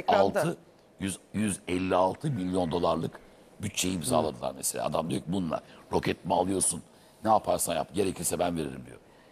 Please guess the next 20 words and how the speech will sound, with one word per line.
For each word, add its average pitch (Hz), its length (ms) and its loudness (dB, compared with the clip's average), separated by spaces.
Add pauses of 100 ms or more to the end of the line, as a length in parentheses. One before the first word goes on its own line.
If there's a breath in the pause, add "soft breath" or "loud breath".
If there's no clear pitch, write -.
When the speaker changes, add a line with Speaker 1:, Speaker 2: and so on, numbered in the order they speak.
(100)
Speaker 1:
Biz 165 160 2
bununla 147 220 2
mücadele 71 460 0
ediyoruz. 55 420 -12 (420 loud breath)
O - 100 2
yüzden, 127 260 2 (640 loud breath)
e, 95 60 4 (320)
yani 92 340 2 (360)
sınır 110 240 0
ötesinde 98 540 2
bugün 87 380 0
verdiğimiz 90 380 2
şehitler, 82 540 -2
verdiğimiz 85 360 0
mücadeleler, 80 720 -2 (840 loud breath)
bir, 92 320 -2 (400)
e, 85 280 0 (100)
A 87 240 2
B 98 200 2
D, 90 200 0